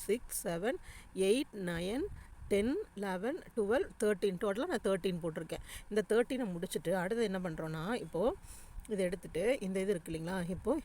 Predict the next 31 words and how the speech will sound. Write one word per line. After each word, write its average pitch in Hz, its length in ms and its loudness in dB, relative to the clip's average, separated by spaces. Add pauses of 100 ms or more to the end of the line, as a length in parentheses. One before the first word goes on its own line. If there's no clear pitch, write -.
இந்த, 170 140 -2 (540)
இந்த, 214 140 0 (240)
ஆ, - 20 0 (720)
இந்த 214 200 0
ஒயரை 185 280 0
கீழே 190 220 0
விட்டுருங்க. 160 340 -4 (120)
இப்போ 185 200 -4
பாருங்க, 175 240 0 (440)
இந்த 185 120 -2 (160)
ஒன், 226 160 2 (300)
டூ, 208 80 4 (400)
த்ரீன்னு 233 320 0
ஒரு 185 120 -4
செயின் 185 220 0
போட்டோம் 170 200 0
இல்லையா, 175 200 2 (400)
ஒன், 170 180 -2 (680)
டூ, 196 100 2 (720)
த்ரீன்னு 220 360 2
ஒரு 180 120 -4
செயின் 190 220 0
போட்டோம் 170 240 2
இல்லையா, 185 220 0 (460)
இப்போ 233 140 2 (140)
இந்த 254 300 4 (100)
செயின் 208 320 4
கிட்ட 175 240 0
வந்துட்டு 160 340 -2 (200)
இங்க 170 180 -2
பாருங்க, 160 220 -4